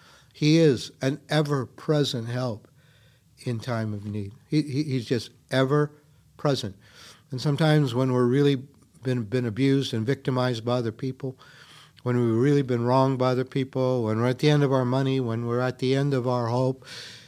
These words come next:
y-, y-, y-, you wonder, "God, where, where are you?"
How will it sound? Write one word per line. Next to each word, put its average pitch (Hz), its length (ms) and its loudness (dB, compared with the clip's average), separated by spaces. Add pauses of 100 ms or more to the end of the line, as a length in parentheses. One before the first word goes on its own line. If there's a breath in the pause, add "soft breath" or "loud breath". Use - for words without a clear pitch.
(160 loud breath)
y-, 147 80 -6
y-, 147 460 -8
y-, 127 160 -8
you 123 160 2
wonder, 135 420 4
"God, 135 340 2
where, 127 220 0
where 127 260 2
are 147 180 4
you?" 107 300 -4